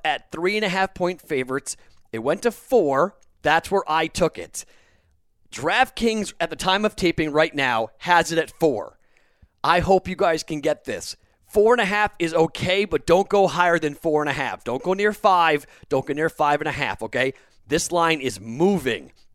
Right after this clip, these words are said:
Friday, giving you Chiefs, Bills. It's my favorite play of the week. Here is why. Patrick Mahomes in a bounce-back spot. Huge, right? Fine, Sammy Watkins is not playing. But they're gonna wanna show off, and they can't have Le-, Le-,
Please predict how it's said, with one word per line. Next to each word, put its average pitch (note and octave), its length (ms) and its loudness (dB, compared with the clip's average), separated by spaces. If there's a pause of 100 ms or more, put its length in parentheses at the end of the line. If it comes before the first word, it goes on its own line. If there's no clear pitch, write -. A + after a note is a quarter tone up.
(200)
Friday, G3 760 -2 (220)
giving D3 200 -6
you B2+ 120 -4
Chiefs, - 500 -6
Bills. C3 560 -2
It's D3+ 160 -6
my C3+ 160 -2
favorite F3 480 -4
play F3 280 0
of E3+ 40 0
the D#3+ 80 4
week. A#2 300 -6 (180)
Here E3+ 320 -2
is D#3 140 -4
why. A2 340 -2 (460)
Patrick F3+ 340 -2
Mahomes F#3 480 0 (140)
in D#3+ 100 -2
a C#3+ 40 -2
bounce-back C3+ 540 -2
spot. G#2+ 400 -4 (120)
Huge, C#3 760 -8
right? A#2+ 320 -4 (580)
Fine, D#3+ 380 0
Sammy D#3 200 -4
Watkins C3+ 400 -2
is A#2+ 100 -10
not A#2+ 200 -8
playing. A2 340 -6 (440)
But B2 200 -6
they're D#3+ 160 0
gonna F#3+ 160 -2
wanna E3 200 -2
show D#3 280 -2
off, C#3+ 320 0
and B2+ 160 -4
they C3 80 -2
can't G3 340 -6
have E3+ 400 0
Le-, C#3 160 -8
Le-, B2+ 400 -12